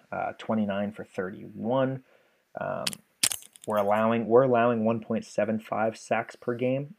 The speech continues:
Um, they're only getting two point three eight. So we know we've, we've kinda highlighted our O-line recently. We're hoping this is gonna be a good game for them, keeping, keeping Clifford clean, keeping him upright, and, and giving him a pocket to play.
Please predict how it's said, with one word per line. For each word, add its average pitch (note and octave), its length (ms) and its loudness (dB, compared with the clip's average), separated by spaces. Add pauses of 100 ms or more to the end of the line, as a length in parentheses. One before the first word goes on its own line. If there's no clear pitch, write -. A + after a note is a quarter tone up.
Um, G2 560 -6
they're G#2 140 4
only G#2 180 4
getting G2+ 420 0
two A2 200 -4
point A2 300 -6
three G2+ 300 -8
eight. B2 320 -2 (240)
So F#2+ 440 0 (1080)
we G2 120 -6
know G2+ 160 4
we've, G#2 300 0
we've A2 120 -4
kinda A2 220 2
highlighted B2 400 6
our C#3 160 -2
O-line C#3+ 400 2
recently. F3 540 0 (120)
We're G#2+ 140 2
hoping A2 280 0
this A#2 180 -4
is A#2 60 -12
gonna B2 160 0
be A#2+ 100 4
a A#2+ 60 4
good A#2+ 200 -2
game A#2+ 180 0
for - 120 -6
them, B2+ 260 2
keeping, G#2 560 -4
keeping A2 220 -4
Clifford A2 400 -2
clean, A#2 280 -4
keeping A2 260 -4
him G#2+ 220 -4
upright, A2 460 2
and, F#2+ 180 -8 (100)
and F#2+ 120 -10
giving G#2+ 200 -2
him G#2+ 120 -4
a G#2 40 -6
pocket - 380 -6
to - 240 -6
play. G2 240 0